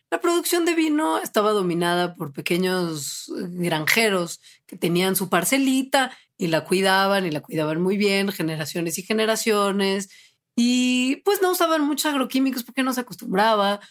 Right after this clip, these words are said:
la fertilizaban probablemente con popó de sus animales de granja, que tenían seguramente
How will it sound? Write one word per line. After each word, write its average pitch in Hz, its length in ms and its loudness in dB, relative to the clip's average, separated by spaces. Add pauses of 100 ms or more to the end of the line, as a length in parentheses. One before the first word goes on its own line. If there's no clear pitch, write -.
(200)
la 349 80 2
fertilizaban 220 640 2
probablemente 190 560 0
con 170 180 -4
popó 196 460 0
de 175 140 -2
sus 160 160 -8
animales 165 480 0
de 175 100 0
granja, 202 420 0
que 147 100 -14
tenían 160 440 -2
seguramente 160 680 -4